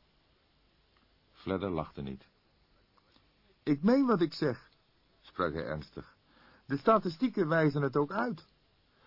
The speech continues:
De criminaliteit onder meisjes en jonge vrouwen neemt steeds meer toe."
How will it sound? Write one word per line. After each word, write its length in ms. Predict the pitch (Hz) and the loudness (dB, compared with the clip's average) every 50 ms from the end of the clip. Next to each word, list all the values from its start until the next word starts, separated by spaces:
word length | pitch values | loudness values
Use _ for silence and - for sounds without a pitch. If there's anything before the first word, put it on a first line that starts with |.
| - - - - _ | -20 -20 -20 -14 _
De 120 | - 117 120 | -6 -4 0
criminaliteit 880 | - 185 202 220 214 202 185 185 170 160 151 147 - 196 208 208 - | 2 2 4 4 4 4 4 4 4 2 2 2 2 2 2 2 0
onder 220 | 190 160 143 139 131 | -2 -2 -2 -2 0
meisjes 440 | 147 165 185 196 190 190 180 156 | 2 2 2 2 2 0 -2 -2
en 120 | 170 165 160 | -2 0 0
jonge 240 | 160 160 147 131 123 | 2 2 2 0 0
vrouwen 380 | 120 175 196 196 185 151 135 | 2 2 2 2 2 2 0
neemt 240 | 135 135 131 127 123 | 0 0 -2 -4 -8
steeds 400 | - - - 247 269 240 - - | -10 -6 -4 -4 -4 -4 -6 -8
meer 300 | 226 233 233 226 220 - | -6 -4 -4 -4 -4 -4
toe." 200 | - 214 175 | -4 -6 -6